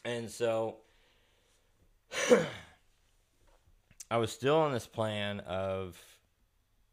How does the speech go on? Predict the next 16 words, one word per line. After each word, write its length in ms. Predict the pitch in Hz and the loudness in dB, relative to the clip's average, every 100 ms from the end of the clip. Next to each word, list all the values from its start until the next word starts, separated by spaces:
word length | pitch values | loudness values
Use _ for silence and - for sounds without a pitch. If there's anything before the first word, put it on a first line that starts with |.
| _ _ _ _ _ _ _ - 92 | _ _ _ _ _ _ _ -20 -8
getting, 680 | 104 104 101 95 92 92 87 - | -4 -4 -4 -4 -6 -8 -10 -8
well, 260 | 104 98 - | -8 -8 -10
actually, 420 | - 113 - 113 82 _ _ _ _ _ _ _ _ 90 | -6 -6 -6 -12 -12 _ _ _ _ _ _ _ _ -16
I 60 | |
think 160 | 95 117 | -14 -12
it 40 | |
was 180 | 92 82 - | -10 -12 -12
after 320 | 87 90 - | -12 -12 -14
this 200 | 71 - | -18 -18
happened. 380 | - 80 - 82 - - | -18 -18 -18 -20 -20 -14
Yeah, 120 | - | -10
okay. 220 | 87 76 - | -8 -10 -12
So 200 | 92 92 - - - - - | -8 -8 -10 -20 -20 -20 -8
what 160 | 104 104 | -4 2
happened 400 | 123 131 123 104 | 2 2 -2 -2
was 640 | 104 98 98 98 87 - | -2 -2 -2 -4 -10 -16